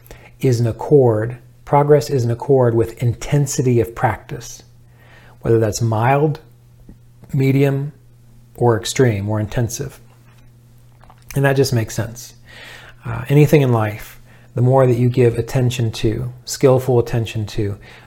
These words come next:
the greater that will develop within your life. So the same is true for our spiritual growth. The more attention we give to it, the more intensity we put towards our practice, the greater growth we will experience.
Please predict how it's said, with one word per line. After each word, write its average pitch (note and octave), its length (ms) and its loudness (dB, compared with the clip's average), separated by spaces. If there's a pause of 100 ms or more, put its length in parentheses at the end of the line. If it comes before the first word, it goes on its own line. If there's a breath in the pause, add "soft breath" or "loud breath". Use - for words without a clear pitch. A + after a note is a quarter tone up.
the B2 80 0
greater A#2+ 640 4
that A#2 200 0
will A#2 80 2
develop A2 460 0
within G#2+ 220 -4
your G#2+ 140 -6
life. B2 340 -8
So - 120 -6
the A2+ 120 0
same C#3 280 0
is B2 160 0
true A#2 320 2
for A2 220 -4
our G#2+ 80 -4
spiritual A2 480 -4
growth. A2+ 400 -6 (460 loud breath)
The B2 80 0
more B2 180 4
attention C3 560 -2
we A#2 100 2
give A#2+ 420 2
to B2 200 2
it, A2 100 0
the A#2 60 -4
more A2+ 160 0
intensity B2 560 -6
we A2 120 -2
put A#2 300 -6
towards A#2+ 460 0
our G#2+ 100 -2
practice, - 640 -4 (840 loud breath)
the B2 80 4
greater B2 320 4
growth A#2 340 2
we A#2+ 80 6
will G#2+ 220 0
experience. A2+ 800 -6